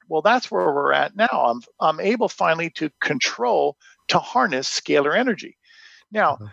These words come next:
Speaker 1: obviously, people are not foreign to what scalar energy is, or life force energy. Every time you pray, you're producing a scalar wave, or anytime you have a positive thought.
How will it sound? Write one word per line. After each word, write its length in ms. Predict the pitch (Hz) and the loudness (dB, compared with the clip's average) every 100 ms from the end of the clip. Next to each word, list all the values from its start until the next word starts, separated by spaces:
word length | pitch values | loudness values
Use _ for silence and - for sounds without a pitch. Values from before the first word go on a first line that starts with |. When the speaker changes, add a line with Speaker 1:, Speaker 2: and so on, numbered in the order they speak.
| - - | -18 -2
Speaker 1:
obviously, 600 | 254 302 254 - 170 143 | 0 0 -4 0 0 2
people 340 | - 233 170 | 0 -2 0
are 80 | 156 | 0
not 180 | 131 - | 0 -2
foreign 480 | - 208 285 135 | -4 -2 0 0
to 100 | 123 | -2
what 200 | 127 120 | 2 2
scalar 500 | - - 135 127 127 | 2 0 2 2 2
energy 340 | 131 160 117 107 | 0 0 0 0
is, 140 | 107 | 0
or 100 | 131 | 0
life 360 | 113 131 143 - | 2 2 2 0
force 260 | - 123 | -4 0
energy. 460 | 160 185 170 117 117 | 0 0 -2 -2 2
Every 180 | 202 226 | 2 0
time 380 | - 165 127 123 | 0 0 0 -2
you 100 | 233 | -8
pray, 640 | - - 277 240 110 131 - - - _ | -10 -6 0 2 0 -2 -10 -20 -20 _
you're 220 | 156 208 | 2 2
producing 640 | 208 208 143 135 - 160 151 | 4 -2 0 0 0 0 2
a 20 | |
scalar 600 | - - 226 311 262 135 | 2 -2 0 2 2 0
wave, 240 | 107 73 - | -2 -4 -4
or 140 | 123 | -2
anytime 540 | 165 233 226 196 175 160 | 2 0 0 0 0 0
you 80 | 135 | -2
have 160 | 143 | 0
a 60 | 143 - | 0 -2
positive 560 | - 156 151 151 139 | 0 0 0 -2 -2
thought. 460 | - - 226 - - | -4 0 2 2 -2